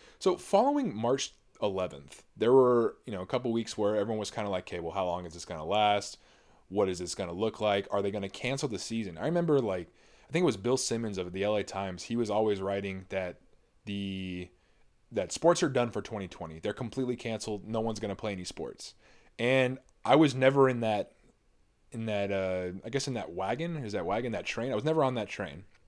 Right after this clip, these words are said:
You ask anyone around me, I was always saying, "Oh yeah, things are gonna come back. It's gonna be fine." I think that was just me trying to be a,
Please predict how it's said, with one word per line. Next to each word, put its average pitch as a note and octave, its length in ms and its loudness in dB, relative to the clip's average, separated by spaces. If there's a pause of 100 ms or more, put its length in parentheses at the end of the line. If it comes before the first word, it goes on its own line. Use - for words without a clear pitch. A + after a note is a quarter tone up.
(1300)
You D#3+ 180 4
ask F3+ 200 8
anyone D3 260 4
around A2 280 2
me, A2 120 -2
I G#2 120 2
was A#2+ 140 6
always A2+ 280 4
saying, G#2+ 320 -4
"Oh F3+ 80 4
yeah, F3+ 160 4
things D#3+ 240 -2
are - 20 -6
gonna C#3 160 0
come A2+ 220 -2
back. C#3 320 4
It's C3 100 -10
gonna B2 160 -2
be G2 100 -6
fine." C3 480 2
I A#2+ 60 -2
think D#3+ 240 -2
that A#2+ 180 -2
was A2+ 140 -4
just A#2+ 240 -4
me A#2 200 -4
trying A#2 260 -4
to A2+ 80 -4
be A2 220 -2
a, F2 360 -4